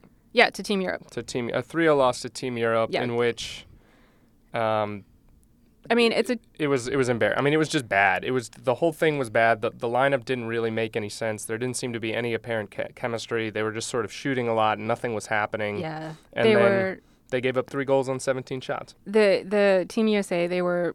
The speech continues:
Speaker 1: very slow. They were lackluster, I think. Um, you know, Patrick Kane, I guess that, I get that Tortorella is still, like, messing around with the lines, but Patrick Kane played for three minutes during the first period. Um, it is not acceptable.
Speaker 2: Mm-hmm.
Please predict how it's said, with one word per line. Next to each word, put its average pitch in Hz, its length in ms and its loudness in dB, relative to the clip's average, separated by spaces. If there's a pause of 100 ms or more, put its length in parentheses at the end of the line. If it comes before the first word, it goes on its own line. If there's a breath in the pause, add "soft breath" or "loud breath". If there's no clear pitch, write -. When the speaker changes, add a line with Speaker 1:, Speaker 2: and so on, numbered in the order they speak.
(120)
Speaker 1:
very 180 220 2
slow. 175 520 2
They 170 160 -2
were 165 400 -4
lackluster, 165 760 -6
I - 80 -4
think. 175 380 -4 (140)
Um, 170 500 0 (200)
you 196 100 -2
know, 175 180 4
Patrick 185 320 0
Kane, 175 420 -2 (500 soft breath)
I 196 100 2
guess 240 200 6
that, - 160 4
I 202 60 8
get 240 240 6
that 185 220 4
Tortorella 175 520 4
is 175 80 2
still, 185 200 0
like, 170 180 -2
messing 170 260 -2
around 170 220 -2
with 170 120 -4
the 170 80 -4
lines, 165 420 -4
but - 160 -6
Patrick 214 260 -2
Kane 170 280 -4
played 170 220 -4
for 175 120 -4
three 175 360 -6
minutes 160 380 -4
during 160 220 -6
the 160 60 -6
first - 320 -8
period. 165 500 -4 (400 soft breath)
Um, 170 500 0 (380)
it 180 160 -2
is 170 420 -4 (280)
not 175 340 -2
acceptable. 247 800 -2 (180)
Speaker 2:
Mm-hmm. 120 320 -2